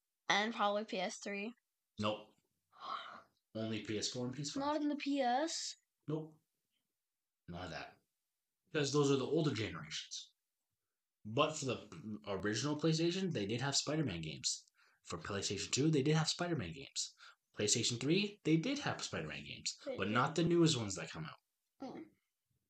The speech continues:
Speaker 2: So I'm really hoping that they really do a good job for the second one, which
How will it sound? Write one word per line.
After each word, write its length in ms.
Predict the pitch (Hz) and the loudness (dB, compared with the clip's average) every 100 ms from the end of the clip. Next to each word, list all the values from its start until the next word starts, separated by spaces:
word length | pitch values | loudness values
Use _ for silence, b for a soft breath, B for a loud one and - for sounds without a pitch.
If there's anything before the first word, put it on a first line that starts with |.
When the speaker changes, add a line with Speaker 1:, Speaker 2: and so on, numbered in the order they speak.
| _ _ _ _ - | _ _ _ _ -6
Speaker 2:
So 380 | - 95 90 85 | -2 0 0 0
I'm 200 | 101 139 | 0 4
really 220 | 208 240 | 4 4
hoping 520 | 165 165 160 147 135 127 - _ _ _ - | 4 4 4 2 0 -4 -14 _ _ _ -4
that 320 | 98 92 92 95 | 0 0 -2 -6
they 220 | 107 104 | 0 2
really 380 | 101 120 113 101 | 4 2 2 0
do 200 | 92 101 | 0 0
a 40 | 90 | 0
good 160 | 92 | 0
job 200 | 85 87 | 0 -2
for 80 | - | -2
the 80 | 82 | 0
second 280 | 101 92 82 | 0 -2 -6
one, 160 | 78 | -2
which 320 | 80 80 - | 0 2 0